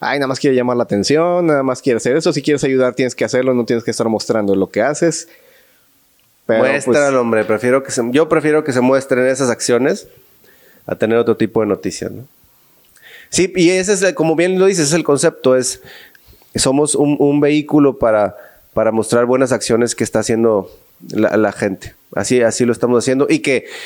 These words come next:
Speaker 2: la comunidad que lo, es, que lo ve, y, y, este, tan pequeña, pues, si lo
Speaker 1: Ujú.
Speaker 2: quiere apoyar,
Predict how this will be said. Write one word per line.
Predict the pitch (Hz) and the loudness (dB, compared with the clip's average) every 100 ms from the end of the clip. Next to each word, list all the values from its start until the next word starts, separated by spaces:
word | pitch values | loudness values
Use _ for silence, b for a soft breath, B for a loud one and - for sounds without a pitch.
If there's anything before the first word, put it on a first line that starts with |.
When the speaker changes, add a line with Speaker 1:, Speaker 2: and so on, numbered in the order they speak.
| B B | B B
Speaker 2:
la | 127 127 | -2 0
comunidad | 139 139 135 135 135 | 0 2 2 0 -2
que | 170 | 0
lo, | 170 185 | 2 4
es, | 156 - 135 117 | 0 0 -2 0
que | 139 | 0
lo | 143 160 | 2 2
ve, | 165 180 240 - - _ _ _ _ - | 2 0 -4 -10 -18 _ _ _ _ -2
y, | 113 - | 0 2
y, | 113 | 2
este, | 113 110 113 | 2 0 -4
tan | 107 113 | -2 -2
pequeña, | 117 - 143 147 180 | -2 -2 0 2 0
pues, | - | 0
si | 139 | 0
lo | 117 | 0
Speaker 1:
Ujú. | 151 | 0
Speaker 2:
quiere | 131 139 | 0 0
apoyar, | 139 135 131 156 | 0 2 2 -2